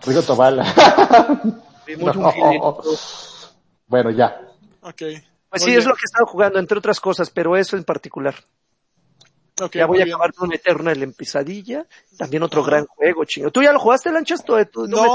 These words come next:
Speaker 2: Eternal?
Speaker 3: yo, eh, estoy en plan de no tengo juegos nuevos y me puse a jugar Doom el de dos mil dieciséis.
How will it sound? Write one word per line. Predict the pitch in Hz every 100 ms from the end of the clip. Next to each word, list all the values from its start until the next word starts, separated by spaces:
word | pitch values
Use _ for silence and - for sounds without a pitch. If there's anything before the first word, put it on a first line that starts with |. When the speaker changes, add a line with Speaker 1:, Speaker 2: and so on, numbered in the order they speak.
| 262
Speaker 2:
Eternal? | 247
Speaker 3:
yo, | 269 277 277 254 240
eh, | 214
estoy | 196 220 247
en | 240 226 202 185
plan | - 214 220 220
de | 208 196
no | 208
tengo | 226 202 160
juegos | 196 202 190
nuevos | 208 202
y |
me | 185 160
puse | 202
a | 196
jugar | 190 196 190
Doom | 208 202
el | 180
de | 165
dos | 160 180
mil | 190
dieciséis. | 196 165 - 190 262 -